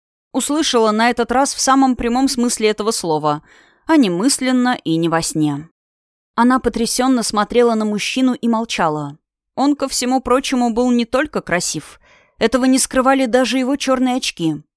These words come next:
Но, похоже, умел читать мысли. Её так точно. Мужчина, между тем, развернулся и довольно уверенно подошёл к столику, за которым сидела пожилая дама.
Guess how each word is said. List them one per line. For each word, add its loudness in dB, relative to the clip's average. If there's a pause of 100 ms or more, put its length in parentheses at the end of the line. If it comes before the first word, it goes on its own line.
(120)
Но, 2
похоже, 0
умел 4
читать -4
мысли. -4 (240)
Её 2
так -6
точно. -4 (640)
Мужчина, 2
между -2
тем, -4
развернулся -2 (380)
и 4
довольно 4
уверенно 2
подошёл 0
к -8
столику, 0
за -2
которым 0
сидела -2
пожилая 0
дама. 0